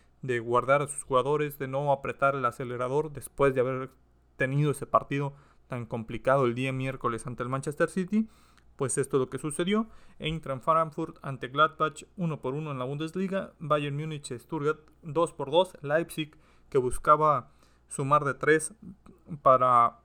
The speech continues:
ponerse nuevamente en puestos de Champions League, gana cuatro por cero el Augsburg.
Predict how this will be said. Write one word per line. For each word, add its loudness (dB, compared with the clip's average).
ponerse -2
nuevamente -6
en -12
puestos -6
de -10
Champions -6
League, 8
gana -6
cuatro 4
por -4
cero 2
el 0
Augsburg. 4